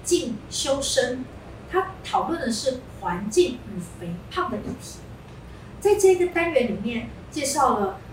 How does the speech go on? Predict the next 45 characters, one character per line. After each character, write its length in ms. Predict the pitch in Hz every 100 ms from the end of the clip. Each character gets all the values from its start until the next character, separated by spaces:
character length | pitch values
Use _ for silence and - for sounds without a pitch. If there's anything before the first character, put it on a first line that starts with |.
| -
呃， 140 | 202 185
现 320 | - 359 -
代 180 | 311 262
人 380 | 202 185 180 202
生 280 | 302 302
活 140 | - -
中 300 | 269 262 269 -
肥 140 | 190 226 -
胖 180 | 359
的 80 | 262
陷 260 | 202 311 -
阱 140 | 196
有 240 | 170 175 208
哪 140 | -
些， 360 | - - 196 202 - - - - - - -
例 160 | 349 320
如， 540 | 233 220 220 233 262 - - -
呃， 160 | 202
跟 220 | 208 320 320
古 200 | 220 202
代 320 | 311 302 277 262
啊 460 | 247 247 254 254 254
有 80 |
很 580 | 247 - - 226 202 190
大 220 | - 415
的 120 | 339 -
不 140 | -
同， 380 | 202 180 185 - - -
我 100 | 202
们 140 | 220
不 60 | 262
再 180 | 370 349
需 260 | - 302
要 240 | 311 302 302
花 240 | 277 285
大 200 | 359 320
量 160 | 320 -
的 80 |
时 180 | - 202
间 240 | 262 262 254
去 280 | 320 262 - - - - -
耕 160 | 285
种、 300 | 320 339 - - - -
打 180 | - 202
猎、 260 | 302 262